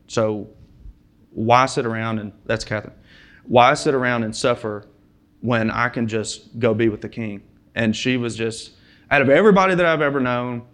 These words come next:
she was just, uh, it's hard to look at her. She was just, uh, there was a lot of peace. There was a lot of fruit in her life.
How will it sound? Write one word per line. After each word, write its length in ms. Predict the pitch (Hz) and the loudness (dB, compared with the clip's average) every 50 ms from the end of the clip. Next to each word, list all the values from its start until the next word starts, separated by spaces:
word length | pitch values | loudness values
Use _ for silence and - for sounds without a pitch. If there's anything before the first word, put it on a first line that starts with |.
| _ _ _ _ _ - | _ _ _ _ _ -14
she 380 | 131 - - 143 143 156 156 143 | -10 -4 0 2 4 4 2 0
was 280 | 123 113 117 113 107 110 | -2 -2 -4 -6 -6 -6
just, 580 | 113 120 117 113 113 - - - - - _ _ - | -4 -2 -2 -2 -4 -8 -12 -16 -18 -20 _ _ -12
uh, 340 | - 110 143 107 104 113 110 - - - _ | -12 -10 -10 -10 -12 -12 -16 -18 -20 -20 _
it's 100 | - - | -20 -14
hard 220 | - 120 117 107 | -12 -10 -10 -10
to 60 | 107 | -10
look 200 | 107 117 117 - | -12 -12 -14 -14
at 60 | - | -16
her. 180 | - 107 104 - - - - - - - - - - - | -18 -18 -16 -18 -20 -20 -20 -20 -20 -20 -20 -20 -20 -18
She 380 | - - - - - - 160 135 | -10 -6 -4 -2 2 4 4 6
was 280 | 127 139 127 120 117 | 6 4 2 2 0
just, 320 | 113 117 117 117 - - 113 | -4 -4 -4 -4 -6 -8 -8
uh, 220 | 110 107 107 - - - _ _ _ _ - - _ _ - - - _ _ _ _ _ _ - | -8 -10 -10 -14 -16 -20 _ _ _ _ -20 -20 _ _ -20 -20 -20 _ _ _ _ _ _ -2
there 100 | 131 131 | -2 0
was 80 | 120 110 | 0 0
a 60 | 117 | 0
lot 200 | 117 117 135 135 | 0 0 0 0
of 80 | 110 | -2
peace. 460 | - 143 165 180 160 - - - - - _ _ _ _ | -2 -2 -2 -2 -2 -6 -8 -12 -14 -20 _ _ _ _
There 240 | - 110 - 120 117 | -14 -6 -2 -2 0
was 100 | 123 117 | 0 0
a 60 | 117 | -2
lot 100 | 123 135 | -2 -2
of 100 | 110 104 | -4 -4
fruit 220 | - 135 135 135 - | -4 -6 -6 -6 -6
in 60 | 107 | -10
her 80 | 110 107 | -12 -12
life. 240 | 110 107 104 113 | -12 -12 -14 -14